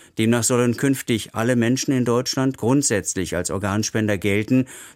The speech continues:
wenn sie nicht aktiv widersprechen. Kritik daran kommt unter anderem von Patientenschützern.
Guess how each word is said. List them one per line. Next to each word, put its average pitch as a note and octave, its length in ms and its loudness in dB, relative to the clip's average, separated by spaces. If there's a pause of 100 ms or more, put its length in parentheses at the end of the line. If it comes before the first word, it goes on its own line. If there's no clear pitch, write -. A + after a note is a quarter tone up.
wenn A#2+ 180 2
sie A#2+ 100 2
nicht B2 260 -2
aktiv A2+ 480 -4
widersprechen. A2 680 -2 (680)
Kritik E3 360 0
daran A#2+ 360 2
kommt B2 240 0
unter A#2+ 240 -2
anderem A2+ 320 2
von G#2 220 -2
Patientenschützern. G2 960 -2